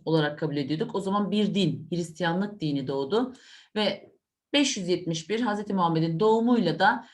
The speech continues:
ne vardı gençler? Hazreti Muhammed'in doğumuyla da İslam felsefesi. O yüzden biz dedik ki bu iki ile on beşinci yüzyıl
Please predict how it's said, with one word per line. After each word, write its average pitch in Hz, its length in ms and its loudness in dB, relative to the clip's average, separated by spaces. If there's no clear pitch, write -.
ne 240 180 4
vardı 165 300 2
gençler? 165 420 0
Hazreti 175 360 -4
Muhammed'in 156 460 -2
doğumuyla 180 380 0
da 262 100 0
İslam 196 480 -4
felsefesi. 139 600 -6
O 320 100 4
yüzden 311 280 4
biz 240 140 -4
dedik 302 240 -4
ki 196 120 -2
bu - 240 -4
iki 339 320 0
ile 277 100 4
on 285 280 2
beşinci 226 460 0
yüzyıl 214 580 0